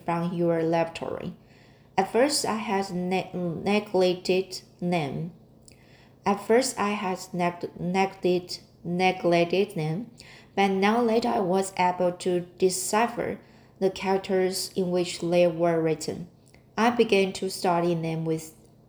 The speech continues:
diligence. It was your journal of the four months that preceded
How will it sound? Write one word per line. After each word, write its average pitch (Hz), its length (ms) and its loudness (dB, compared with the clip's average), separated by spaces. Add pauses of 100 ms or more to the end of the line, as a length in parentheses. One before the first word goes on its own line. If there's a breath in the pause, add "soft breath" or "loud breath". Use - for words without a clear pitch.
(120)
diligence. 165 800 0 (720 soft breath)
It 277 120 6
was 254 320 2
your 202 220 4
journal 175 640 -2
of 175 280 -2
the 175 120 -2
four 226 340 4
months 180 440 -4
that 160 580 -4 (760)
preceded 185 680 2